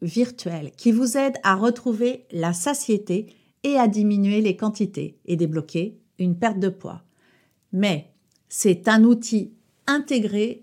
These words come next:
dans un accompagnement global que j'ai entièrement créé. C'est la méthode P P H,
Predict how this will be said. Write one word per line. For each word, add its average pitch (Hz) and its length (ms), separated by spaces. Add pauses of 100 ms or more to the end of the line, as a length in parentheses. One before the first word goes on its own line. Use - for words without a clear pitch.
dans 202 260
un 185 100 (280)
accompagnement 220 1000
global 220 600
que 202 120
j'ai - 360
entièrement 220 540
créé. 135 460 (280)
C'est - 260
la 247 120
méthode 185 600 (300)
P 302 100
P 294 160
H, 131 420